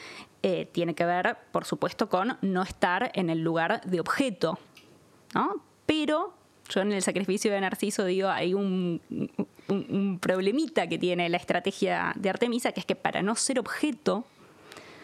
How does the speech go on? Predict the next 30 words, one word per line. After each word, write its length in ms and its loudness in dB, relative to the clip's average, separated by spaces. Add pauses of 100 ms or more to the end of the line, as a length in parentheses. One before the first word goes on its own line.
(260)
de 240 2
deseo, 640 2 (1120)
tiene 260 0
que, 360 0 (400)
digamos, 560 2
sustraerse 760 0
al 80 0
lugar 260 2
de 80 0
sujeto 760 0
de 140 2
deseo 540 0
también. 460 -2 (520)
Porque 240 -2
entonces 460 0
ella 280 0
lo 100 0
que 100 2
decide 500 0
es 200 -4 (500)
pelearse 580 2
con 140 2
la 80 2
esfera 240 0
erótica, 420 -2
digamos, 300 0
mantener 540 0
vi-, 140 -4 (120)
mantenerse 640 0
virgen, 460 0